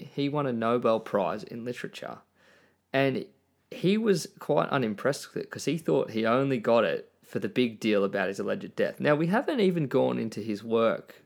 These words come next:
really. We've only been talking about his, his life right now. Now, his work is brilliant. I do implore all of you, try and read The Man in the Sea. That's the, the main one that I,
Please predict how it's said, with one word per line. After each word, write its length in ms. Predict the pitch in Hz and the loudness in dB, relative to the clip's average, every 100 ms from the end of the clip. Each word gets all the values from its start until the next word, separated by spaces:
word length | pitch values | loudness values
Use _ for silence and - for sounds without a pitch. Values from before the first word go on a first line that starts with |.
| _ | _
really. 440 | - - - - - _ _ _ _ _ | -8 -6 -4 -8 -12 _ _ _ _ _
We've 180 | 147 151 | -4 0
only 220 | 170 180 | 2 2
been 180 | 156 127 | 0 -2
talking 360 | - 113 - | 0 -2 -2
about 460 | 104 98 101 - - | -2 0 0 -2 -8
his, 520 | - 92 101 - - - _ _ _ _ _ _ - | -8 -6 -6 -10 -12 -18 _ _ _ _ _ _ -6
his 220 | 113 101 | -2 0
life 480 | 107 110 82 - - - | 4 4 4 -2 -10 -4
right 220 | 98 - | -4 -4
now. 200 | 98 95 | -8 -6
Now, 120 | 113 | -4
his 180 | 117 135 | -2 -2
work 360 | 123 165 196 196 | 2 4 4 0
is 120 | 123 | -4
brilliant. 380 | - 117 98 - | -2 -2 -2 -4
I 80 | 107 | -6
do 320 | - 160 170 | 0 2 2
implore 460 | 120 107 - 127 | -2 -4 0 0
all 200 | - 110 | 2 0
of 120 | 107 67 | -2 -4
you, 100 | - - | -14 -6
try 220 | 127 127 | -2 0
and 100 | 127 | 0
read 200 | 110 101 | -2 -2
The 60 | |
Man 220 | 107 107 98 | -4 -4 -4
in 60 | |
the 60 | - | -6
Sea. 420 | - 92 85 78 - _ _ _ | -4 -4 -4 -8 -16 _ _ _
That's 260 | 143 139 - | 0 0 0
the, 140 | 123 | 0
the 280 | 104 - 113 | 0 -2 -2
main 400 | 113 117 107 104 | 2 2 2 0
one 220 | 92 90 | -2 -2
that 100 | 92 | -2
I, 280 | 90 87 | -2 -2